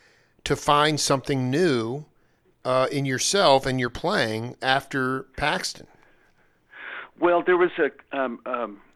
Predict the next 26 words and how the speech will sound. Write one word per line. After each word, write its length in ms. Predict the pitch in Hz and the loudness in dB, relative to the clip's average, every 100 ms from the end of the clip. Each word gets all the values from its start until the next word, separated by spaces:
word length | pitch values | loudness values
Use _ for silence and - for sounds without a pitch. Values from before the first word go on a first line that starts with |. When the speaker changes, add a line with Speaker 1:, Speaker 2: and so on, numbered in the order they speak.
| - | -18
Speaker 2:
a 60 | |
classical 540 | - 170 170 208 - 175 | 0 2 4 2 -2 0
guitar 440 | 151 151 143 131 | 0 -2 2 2
teacher 540 | 131 127 98 104 82 80 - | 0 -6 -6 -6 -8 -10 -8
named 320 | 117 107 101 - | -6 -6 -8 0
Frederick 360 | 135 131 127 127 | 2 2 -2 -2
Node. 380 | 117 110 95 | 0 0 0
He 120 | 120 123 | -4 -6
was 160 | 117 - | -6 -8
a, 80 | 98 - - 110 | -10 -12 -8 -8
a 40 | |
British, 440 | 98 - 143 147 - - - - - | -6 2 4 4 2 -2 -4 -10 -6
uh, 260 | 104 85 85 _ _ - - - - - - | -4 -4 -10 _ _ -20 -20 -20 -20 -20 -8
classical 380 | - 127 - 147 | 2 2 4 -2
guitar 300 | 135 - 123 | -4 0 0
teacher 280 | 120 123 123 | 0 -4 -8
who 100 | 120 | -10
studied 380 | 120 - 139 143 | -6 0 0 0
with 120 | 135 | 0
Andre 340 | 123 120 113 110 - | 0 0 -2 -4 -6
Sego-, 400 | 117 123 135 139 - | -4 0 0 0 -4
Andre 300 | 135 131 131 | -2 -2 -4
Segovia. 580 | 123 113 135 139 67 53 - | -2 -2 -2 -4 -8 -10 -14
Speaker 1:
Wow. 280 | 82 50 - _ _ _ _ | -20 -20 -20 _ _ _ _
Wow. 180 | 85 82 - - _ _ _ _ _ _ _ _ _ _ _ _ _ _ - | -18 -18 -20 -20 _ _ _ _ _ _ _ _ _ _ _ _ _ _ -4
Speaker 2:
No, 120 | 131 | -2